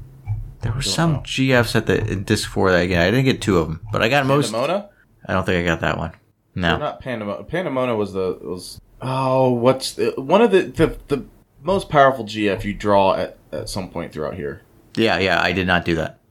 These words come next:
Speaker 2: I missed the most powerful one.
Speaker 1: Oh,
Speaker 2: the,
Speaker 1: well.
Speaker 2: the one with that, the, the, the most powerful one that you draw in this spot, its animation is so long that you can max out boost.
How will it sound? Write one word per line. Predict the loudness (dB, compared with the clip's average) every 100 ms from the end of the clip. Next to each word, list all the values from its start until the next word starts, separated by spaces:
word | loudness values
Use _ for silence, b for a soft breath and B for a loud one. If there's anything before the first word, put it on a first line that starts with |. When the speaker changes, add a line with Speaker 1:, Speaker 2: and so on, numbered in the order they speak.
| _
Speaker 2:
I | -16 -12 -10 -8 -10 -14 -18
missed | -20 -18
the |
most | -14 -12
powerful | -10 -12 -14 -20 -20 _
one. | 2
Speaker 1:
Oh, | 4
Speaker 2:
the, | 4
Speaker 1:
well. | 2
Speaker 2:
the | 0
one | 2 2 2
with | 2
that, | 4 2 0
the, | -2 -2 -2
the, | -4 -4 -12 -20 -20 -4
the | 0
most | 0 0
powerful | 2 4 4 0
one | -2
that | -2 -4
you | -2
draw | 2 4 4 2
in | -2 -10 -4
this | -4 -6 -14 -20 _
spot, | -20 -6 0 2 2 0
its | -8 -2
animation | 0 2 0 0 -4
is | -6 -4
so | 4 4
long | 4 4 4 2
that | -6
you | -10
can | -8
max | -6 -6 -6
out | -8 -8
boost. | -12 -14 -20